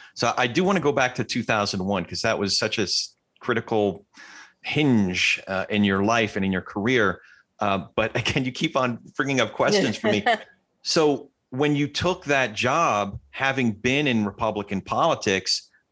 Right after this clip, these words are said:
Speaker 1: did you get any, like, all kinds of pushback from past?
Speaker 2: Oh.
Speaker 1: So what was that like?
Speaker 2: It was hard. Um, my friends understood. I think if they would have said I was working for Cuomo's campaign,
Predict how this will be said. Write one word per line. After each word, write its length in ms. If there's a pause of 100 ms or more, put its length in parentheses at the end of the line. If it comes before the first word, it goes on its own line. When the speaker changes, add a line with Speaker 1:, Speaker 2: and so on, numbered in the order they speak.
Speaker 1:
did 160
you 120
get 340
any, 340 (260)
like, 320
all 160
kinds 240
of 80
pushback 540
from 500 (120)
past? 520
Speaker 2:
Oh. 300 (260)
Speaker 1:
So 140
what 180
was 120
that 120
like? 320 (1040)
Speaker 2:
It 100 (140)
was 120
hard. 440 (140)
Um, 320
my 180
friends 540 (100)
understood. 840 (580)
I 120
think 220
if 120
they 140
would 180
have 80
said 640 (220)
I 120
was 160
working 320
for 160
Cuomo's 460
campaign, 960